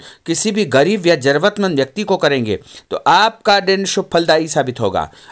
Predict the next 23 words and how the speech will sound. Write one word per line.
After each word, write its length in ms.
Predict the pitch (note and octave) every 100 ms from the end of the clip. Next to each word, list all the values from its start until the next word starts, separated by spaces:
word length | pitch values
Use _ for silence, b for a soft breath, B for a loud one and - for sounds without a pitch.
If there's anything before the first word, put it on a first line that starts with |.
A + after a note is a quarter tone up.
| B
आपका 260 | G2+ - G2+
भाग्यशाली 580 | A2 D3+ E3 F#3+ F#3 G#3
अंक 300 | F#3 A3 G#3+
तीन 320 | - B2+ F3+
होगा। 300 | F#3+ F#3+ F#3 - B B
भाग्यशाली 540 | A2+ D#3 F#3+ G#3 G3+ F3+
रंग 240 | C#3 G3+
आपका 220 | G3+ F#3
आसमानी 540 | - A2 - G2 G#2 D#3+
होगा। 360 | C3+ E2 D#2+ _ _ _ _ _ _ _ _ b b b C#3+
अब 140 | D#3
हम 140 | G3+
बात 240 | F#3+ F#3+ -
करते 300 | A3 G#3+ G#3+
हैं 160 | A3 G3+
मकर 300 | C3+ F#3 E3
राशि 280 | B2 -
की। 220 | E2+ D#2 - _
धार्मिक 480 | A#2+ D3 F3 G3+ A3+
व 60 | G3+
आध्यात्मिक 720 | - D3+ D3 F#3 F#3 A3+ A3
क्षेत्र 380 | - F3 F3 E3
में 220 | D3